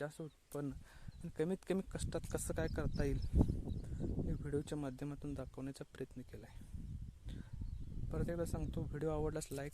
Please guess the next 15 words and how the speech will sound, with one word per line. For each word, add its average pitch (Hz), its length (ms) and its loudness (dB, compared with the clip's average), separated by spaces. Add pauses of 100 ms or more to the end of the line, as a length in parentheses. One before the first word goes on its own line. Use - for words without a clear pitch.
करा, 143 160 -2 (360)
कमेंट 147 260 -4
करा - 200 -4 (520)
आणि 147 80 0
व्हिडिओ 165 480 4
आपल्या 151 240 0
मित्रांच्याकडे 175 560 0
शेअर 151 220 0
करा, 131 240 -2
जे 131 160 -2
आपले 147 380 0
वांगी 139 300 0
उत्पादक 143 420 -2
शेतकरी - 320 -2
आहेत - 340 2